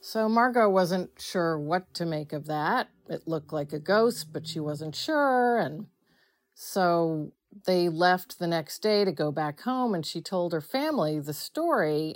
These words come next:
and they all didn't believe it because they knew she'd been smoking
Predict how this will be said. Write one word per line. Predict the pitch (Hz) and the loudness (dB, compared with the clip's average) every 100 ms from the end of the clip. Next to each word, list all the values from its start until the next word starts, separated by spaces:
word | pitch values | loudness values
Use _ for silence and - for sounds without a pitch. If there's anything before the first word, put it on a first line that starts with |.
| - | -6
and | 165 165 160 165 196 196 | -6 -6 -6 -10 -14 -8
they | 185 196 | 0 2
all | 180 165 160 156 147 - _ - 165 | 2 2 2 -2 -6 -14 _ -18 -2
didn't | 190 170 | 0 0
believe | 175 240 330 220 | 2 4 4 4
it | 214 226 | 2 2
because | 196 - 180 151 | -2 0 -2 0
they | 170 | -2
knew | 160 156 | -2 -4
she'd | - 143 | -4 -8
been | 139 - | -8 -8
smoking | 262 285 277 233 202 196 196 | 0 0 0 0 2 0 -2